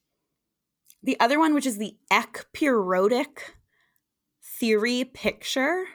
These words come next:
which is very string theory, and which previously, it most closely fits my previous beliefs of the universe, but I no longer believe this.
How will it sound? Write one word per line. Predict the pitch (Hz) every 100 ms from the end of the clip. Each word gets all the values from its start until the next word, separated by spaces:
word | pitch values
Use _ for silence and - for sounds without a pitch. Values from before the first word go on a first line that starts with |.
| _ -
which | 254 254
is | 254 196
very | 170 202 214 208
string | 196 - 170 165
theory, | - - - - 294 294 - - - - -
and | 220
which | 208 202 - _
previously, | - 285 311 330 285 254 214 - 208 190 185 180 180 _ _ _ -
it | 220 202
most | 202 233 269 -
closely | - 214 - 196
fits | 190 185 - -
my | 170
previous | 170 180 160 143
beliefs | - 151 156 165
of | 180
the | 165
universe, | 143 - - - -
but | 151
I |
no | 143 147
longer | 95 - -
believe | - - -
this. | - -